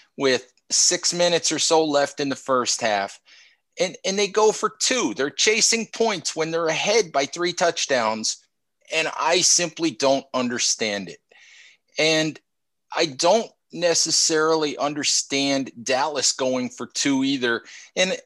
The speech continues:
you know, you can argue about it because you can say, well, there's five minutes left. And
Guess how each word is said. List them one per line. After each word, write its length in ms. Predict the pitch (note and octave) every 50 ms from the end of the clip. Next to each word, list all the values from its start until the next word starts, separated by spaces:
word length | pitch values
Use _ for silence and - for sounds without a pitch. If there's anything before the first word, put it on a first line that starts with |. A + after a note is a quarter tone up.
| _ _ _ _ _ _
you 140 | - G#3+ A3
know, 80 | G#3+
you 160 | G#3 A3 B3
can 120 | - A3 F3
argue 440 | D#3+ D3+ C#3+ C#3+ A#2+ A2 C3 C3+ B2+
about 340 | A2 G#2+ B2 A#2 A2+ A#2
it 140 | A#2 A2 -
because 400 | - B2+ A#2 - C3+ B2 G#2+ G#2+
you 100 | B2 B2
can 180 | - - B2 B2
say, 280 | - - - B2+ A#2
well, 560 | A2+ A2+ B2 B2+ C3 C3+ C3+ C3+ C3+ B2+ B2+ - - - - _ _ _ _ _ _ _
there's 220 | - C3+ A#2+ -
five 340 | - - C3 B2+ C3 C3+ A#2
minutes 380 | C3 C#3 C#3 C#3 C3 - - -
left. 400 | A#2+ A#2+ A#2+ A#2+ A#2+ - - -
And 100 | B2